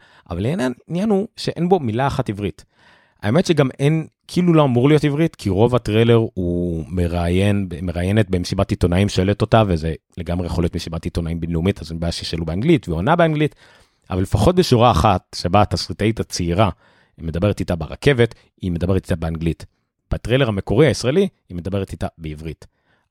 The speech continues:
אני, קשה לשים לב בשפתיים, אם זה בדיוק דיבוב, או שזה מחדש, זה כנראה דיבוב, זה דיבוב באנגלית. השדרה הקודמת הישראלית שהייתה באפל טיווי, טהרן, לא הייתה בדיבוב לאנגלית. היא הייתה בעברית, הייתה בהרבה מאוד שפות,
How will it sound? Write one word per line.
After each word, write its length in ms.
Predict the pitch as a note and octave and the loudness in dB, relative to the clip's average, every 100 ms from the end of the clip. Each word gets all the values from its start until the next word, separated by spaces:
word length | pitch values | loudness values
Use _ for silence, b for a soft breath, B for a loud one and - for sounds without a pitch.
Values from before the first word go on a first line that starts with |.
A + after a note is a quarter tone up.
| - | -6
אני, 440 | G#2 B2 A#2+ A#2 A2+ | -2 0 0 0 -2
קשה 240 | - - | -2 2
לשים 280 | F#3+ F3+ F3+ | 4 4 4
לב 120 | F3 | 2
בשפתיים, 720 | D3 - C#3+ - E3 E3+ E3+ D3+ | 2 -2 -4 2 2 4 2 0
אם 100 | B2 | -2
זה 100 | A#2+ | -4
בדיוק 360 | B2 C#3 C3+ | -8 -4 -4
דיבוב, 480 | A#2 A2 C#3 D3 C#3 | 0 2 6 4 4
או 60 | B2 | -2
שזה 280 | G2+ G2+ | -4 -8
מחדש, 420 | G#2 G2 B2+ E3 D#3+ b b b | -8 -6 -4 -4 -4 b b b
זה 60 | A#2 | -4
כנראה 260 | A#2+ A#2+ G#2+ | 0 2 2
דיבוב, 380 | F2 G#2+ B2+ C#3 | 4 4 2 0
זה 120 | - E2+ | -16 -10
דיבוב 240 | F2 G2+ | -6 -6
באנגלית. 420 | F2+ F2+ B2+ - - _ _ _ _ _ _ _ - | -6 0 -2 -2 -18 _ _ _ _ _ _ _ -14
השדרה 500 | E2+ D#2+ - G2 B2+ | -10 -8 -8 0 2
הקודמת 420 | D#3+ A2+ B2+ C3+ | 4 2 2 2
הישראלית 380 | G#2+ - G#2+ A#2+ | -2 -2 -2 -2
שהייתה 200 | G2+ A#2+ | 0 0
באפל 280 | A2+ A#2 C3 | 0 0 -2
טיווי, 240 | - G2 | -4 -4
טהרן, 540 | - F2+ D#2+ A2+ D#3+ F3+ _ _ _ _ _ - | -4 -6 -4 0 0 -2 _ _ _ _ _ -12
לא 300 | G2 B2+ F#3+ | 2 4 4
הייתה 220 | C#3 - E3 | 2 2 0
בדיבוב 340 | C3+ A#2+ D3 | 2 0 2
לאנגלית. 400 | B2 A#2+ C3+ - _ _ _ _ | 0 0 -2 -4 _ _ _ _
היא 100 | A2 | -4
הייתה 440 | F#2 - C#3 D3 C#3+ F#2+ | -4 2 2 2 0 -2
בעברית, 540 | F#2 G2+ D3+ - - _ | -4 0 0 0 -12 _
הייתה 200 | F2 A#2+ | -4 0
בהרבה 420 | A#2+ F2+ E2 G2 | 0 -2 -2 0
מאוד 200 | D3+ C#3+ | 2 2
שפות, 420 | - G#2+ D3+ F3 | 0 0 0 0